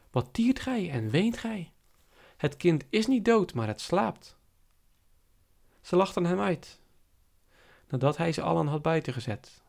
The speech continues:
nam hij de vader en de moeder van het kind en zijn metgezellen met zich mee en ging het vertrek binnen waar het kind lag.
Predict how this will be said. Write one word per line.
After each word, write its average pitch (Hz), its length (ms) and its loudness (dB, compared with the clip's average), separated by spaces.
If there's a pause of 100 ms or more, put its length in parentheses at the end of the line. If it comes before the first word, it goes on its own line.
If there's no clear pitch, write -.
nam 151 240 4
hij 165 160 2
de 143 200 -2
vader 139 320 2
en 139 120 0
de 127 60 2
moeder 170 240 2
van 170 120 0
het 165 120 -4
kind 156 500 -4
en 120 140 -4
zijn 107 200 -4
metgezellen 135 520 -2
met 120 160 -2
zich 135 160 -8
mee 143 340 -2 (600)
en 113 220 -4
ging 165 240 0
het 180 120 0
vertrek 147 420 -6
binnen 120 320 2
waar 110 180 0
het 104 120 -6
kind 120 260 -2
lag. 104 420 -10